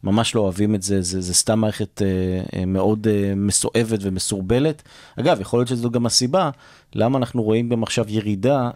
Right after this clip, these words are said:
אה, בשימושים בגוגל לעומת, אה, אה, אפליקציות בתחום ה-, בתחום הבינה המלאכותית.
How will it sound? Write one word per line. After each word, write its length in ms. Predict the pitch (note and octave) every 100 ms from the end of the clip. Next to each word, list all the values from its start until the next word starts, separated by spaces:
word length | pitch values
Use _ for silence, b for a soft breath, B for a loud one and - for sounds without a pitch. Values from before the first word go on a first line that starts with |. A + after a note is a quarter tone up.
| - -
אה, 180 | G2+ G2
בשימושים 560 | G2 G#2+ G2+ - A#2
בגוגל 380 | A2+ A#2 E3 C#3
לעומת, 520 | A2 G#2 G2+ A2 -
אה, 380 | A2 G#2 G#2 G2+ - -
אה, 80 | G2+ G#2
אפליקציות 560 | - G#2 - G2 - F#2+
בתחום 360 | G2 - G#2+ G2+
ה-, 340 | G2 F#2+ F#2+
בתחום 240 | F#2+ - G#2
הבינה 220 | G2+ G2+
המלאכותית. 640 | G2+ G#2 - B2+ G3+ -